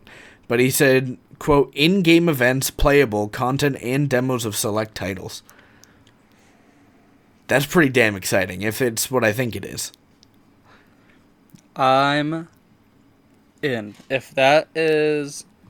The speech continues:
Speaker 2: if, if, yeah, no, I'm in. I'm just, yeah, I'm ready. I'm ready.
Speaker 1: M-,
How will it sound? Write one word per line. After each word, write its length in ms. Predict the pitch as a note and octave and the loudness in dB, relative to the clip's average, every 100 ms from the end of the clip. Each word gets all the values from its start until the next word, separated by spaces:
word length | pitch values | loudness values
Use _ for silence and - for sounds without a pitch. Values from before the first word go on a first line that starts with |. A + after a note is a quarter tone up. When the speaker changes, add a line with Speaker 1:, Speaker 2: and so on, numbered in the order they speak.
| - _ - - _ _ _ - - - _ _ _ _ _ | -20 _ -20 -20 _ _ _ -20 -20 -20 _ _ _ _ _
Speaker 2:
if, 280 | D3+ D3 - _ | 0 0 -2 _
if, 420 | D3+ D3 - - _ _ _ _ _ _ | -2 -2 -2 -20 _ _ _ _ _ _
yeah, 260 | C#3+ A#2 B2 | 2 2 2
no, 180 | D3+ C#3 | 0 0
I'm 220 | C#3 B2+ | 0 -2
in. 140 | A2+ - _ - | -6 -12 _ -6
I'm 180 | C#3 B2+ | -6 -4
just, 320 | B2 - - _ _ _ | -10 -14 -20 _ _ _
yeah, 140 | B2+ - A2+ | -12 -10 -8
I'm 300 | C#3+ C3 B2+ | -6 -6 -8
ready. 240 | A#2+ A#2+ _ _ _ _ _ _ | -8 -10 _ _ _ _ _ _
I'm 120 | D3 B2 | -12 -10
ready. 180 | A#2 | -6
Speaker 1:
M-, 160 | C#3 | -8